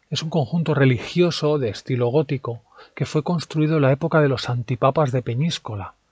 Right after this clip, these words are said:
Yo me decanto un poquito más por combinar la naturaleza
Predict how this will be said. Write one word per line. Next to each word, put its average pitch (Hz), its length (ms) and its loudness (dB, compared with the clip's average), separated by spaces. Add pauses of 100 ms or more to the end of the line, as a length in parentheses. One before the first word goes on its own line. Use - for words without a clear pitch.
(340)
Yo 147 220 4
me 214 140 8
decanto 180 500 2
un 165 240 0
poquito 151 400 -2
más 151 240 2
por 139 240 -6
combinar 123 460 2
la 113 120 2
naturaleza 160 680 2